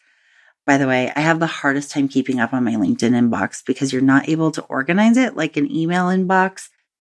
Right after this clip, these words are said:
And I just get overwhelmed. And I also have, you know, work that I need to do for clients. And so I can't always get to everyone's questions. And I really apologize for that, but I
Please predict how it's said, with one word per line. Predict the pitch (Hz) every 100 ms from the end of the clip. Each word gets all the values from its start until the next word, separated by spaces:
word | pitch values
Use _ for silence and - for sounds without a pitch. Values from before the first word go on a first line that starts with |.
| _
And | 160 151 139 139 127 - _
I | 147 151
just | 147 139
get | -
overwhelmed. | 143 147 147 143 143 139
And | - 135 135 127 -
I | 135
also | 135 135 143
have, | 135 131 127 127 - - _ _
you | - 156
know, | 139 - _ _ _ -
work | 160 143 -
that | 143
I | 135
need | 139 139
to | 139
do | 139 135
for | - 135 131
clients. | - 247 240 214 175 -
And | 151 151
so | 143 143 143 139 - _ _ _ _ _ _ _ _ -
I | -
can't | - 247 233
always | 226 202
get | 180 180
to |
everyone's | 160 151 156 151 147
questions. | - 147 - 147 139
And | 143
I | 147
really | 156 170 180 175
apologize | 165 156 143 143 139
for | -
that, | 139 131
but | 147
I | 151